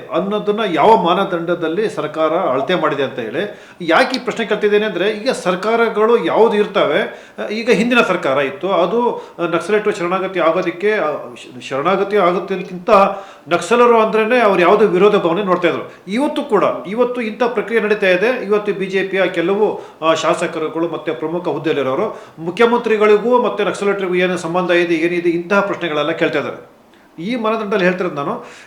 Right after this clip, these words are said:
ಈ ಸರ್ಕಾರ, ಸಿದ್ದರಾಮಯ್ಯ ಸರ್ಕಾರ ಯಾವ ಮಾನದಂಡದಲ್ಲಿ, ಆ, ಅಳತೆ ಮಾಡಿದೆ ಅಂತ, ಇವರು ಶರಣಾಗತರಾಗ್ತಾರೆ, ಆದ್ರೆ ಈ ಸಮಸ್ಯೆ ಪರಿಹಾರ ಆಗುತ್ತೆ ಅಂತ?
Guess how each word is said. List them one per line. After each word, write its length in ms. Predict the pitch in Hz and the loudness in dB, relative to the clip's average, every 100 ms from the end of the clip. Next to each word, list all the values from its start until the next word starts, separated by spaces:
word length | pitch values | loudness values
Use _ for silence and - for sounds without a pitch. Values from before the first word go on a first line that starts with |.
| _ | _
ಈ 160 | 214 277 | -10 -8
ಸರ್ಕಾರ, 800 | - 220 214 202 139 180 180 - | 0 0 4 4 4 2 0 -4
ಸಿದ್ದರಾಮಯ್ಯ 560 | - 180 202 214 214 202 | -8 0 4 4 4 2
ಸರ್ಕಾರ 320 | 175 175 202 220 | 0 -2 -2 0
ಯಾವ 340 | 156 156 240 160 | 0 2 4 2
ಮಾನದಂಡದಲ್ಲಿ, 1080 | 156 196 196 180 170 135 156 247 - - - | 0 0 -2 -2 -2 -2 -2 -4 -6 -12 -4
ಆ, 220 | 185 170 | -2 2
ಅಳತೆ 240 | 170 180 254 | 2 4 6
ಮಾಡಿದೆ 320 | 208 196 175 | 6 6 4
ಅಂತ, 160 | 139 | 2
ಇವರು 240 | 131 170 196 | -2 -2 -2
ಶರಣಾಗತರಾಗ್ತಾರೆ, 1000 | 180 202 196 202 175 175 190 185 160 160 | -2 -2 -2 -2 2 2 2 0 2 0
ಆದ್ರೆ 680 | - 143 196 214 247 208 185 | 0 2 2 4 2 2 0
ಈ 60 | |
ಸಮಸ್ಯೆ 400 | - 175 180 196 | -2 -4 -4 -4
ಪರಿಹಾರ 300 | 165 180 185 | 0 2 4
ಆಗುತ್ತೆ 320 | 156 190 - | 4 2 -2
ಅಂತ? 180 | 127 101 | -8 -8